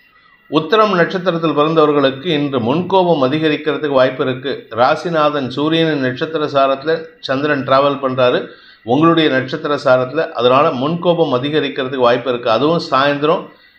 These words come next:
நாலு மணிக்கு மேல தேவையற்ற வார்த்தை விரயங்கள், ஏன்னா சந்திரன் இரண்டாம் இடத்துக்கு பயிற்சி ஆவாரு. அதனால தேவையற்ற வார்த்தை விரயங்கள் ஏற்படும். அதனால உங்களுக்கு மன அழுத்தம் அதிகரிக்கிறதுக்கு வாய்ப்பு இருக்கு.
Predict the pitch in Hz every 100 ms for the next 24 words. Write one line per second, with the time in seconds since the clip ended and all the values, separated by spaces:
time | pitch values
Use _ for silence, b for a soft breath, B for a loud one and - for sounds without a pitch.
0 | b b b b b b _ 110 147 180
1 | 208 180 180 196 180 165 156 180 - -
2 | 160 165 180 175 180 190 131 147 156 170
3 | 151 143 147 143 135 120 131 151 151 147
4 | 156 175 147 143 160 175 165 151 147 156
5 | 143 131 143 - 147 131 135 160 - 123
6 | 135 160 165 147 156 156 160 170 127 139
7 | - 165 143 139 139 131 120 127 131 143
8 | 165 - 113 127 139 165 139 131 117 117
9 | - 113 131 160 143 139 131 117 135 135
10 | 127 131 120 131 117 123 127 120 117 120
11 | -